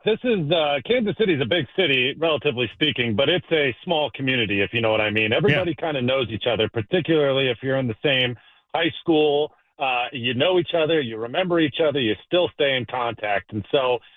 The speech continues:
Speaker 1: basically what I've been able to find out from my sources, not to mention Caleb McGeevy, who I spoke to yesterday, is that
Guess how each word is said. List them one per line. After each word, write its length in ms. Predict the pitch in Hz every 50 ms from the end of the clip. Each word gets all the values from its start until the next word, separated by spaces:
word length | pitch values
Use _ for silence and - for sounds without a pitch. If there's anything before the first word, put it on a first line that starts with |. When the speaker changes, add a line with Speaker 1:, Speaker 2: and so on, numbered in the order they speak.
| _ _ _
Speaker 1:
basically 400 | 185 196 214 - 170 151 165 175
what 140 | 151 151 143
I've 100 | 139 135
been 120 | 139 135
able 180 | 139 147 135 131
to 100 | 123 - -
find 260 | 143 139 139 131 123
out 220 | 131 127 127 117
from 100 | - 123
my 160 | 113 110 107 104 -
sources, 460 | - 175 165 165 147 - 165 151 120
not 180 | 127 123 117 -
to 60 | -
mention 360 | 117 120 117 110 - 117 107 92
Caleb 320 | - 139 143 131 123 120 110
McGeevy, 480 | 117 104 - 127 127 123 120 131 123
who 160 | 113 123 127
I 80 | 113 101
spoke 260 | - - 131 117 110
to 100 | - 120 113
yesterday, 640 | 107 113 131 135 113 - 131 120 120 113 113 113
is 160 | 110 107 90 82
that 260 | 123 120 117 113